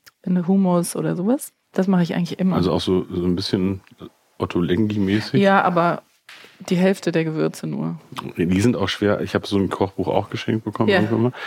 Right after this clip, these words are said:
Speaker 2: Da muss man im Internet echt super toll recherchieren, was
Speaker 1: Ja.
Speaker 2: es für Gewürze
Speaker 1: Ja.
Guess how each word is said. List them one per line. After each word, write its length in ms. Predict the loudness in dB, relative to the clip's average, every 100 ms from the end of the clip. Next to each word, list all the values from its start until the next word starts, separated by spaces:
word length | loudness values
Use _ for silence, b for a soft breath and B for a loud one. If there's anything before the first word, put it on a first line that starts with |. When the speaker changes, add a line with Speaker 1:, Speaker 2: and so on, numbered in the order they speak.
| B B B
Speaker 2:
Da 60 | 0
muss 160 | 2
man 100 | 2
im 80 | 2
Internet 380 | 2 2 2 0
echt 220 | -4 -8
super 460 | -14 -12 0 0 0 -6 -10
toll 280 | 0 0 2
recherchieren, 580 | 0 0 0 2 2
was 140 | 4 4
Speaker 1:
Ja. 60 |
Speaker 2:
es 120 | 4 0
für 140 | 0
Gewürze 360 | 2 2 2
Speaker 1:
Ja. 120 | 2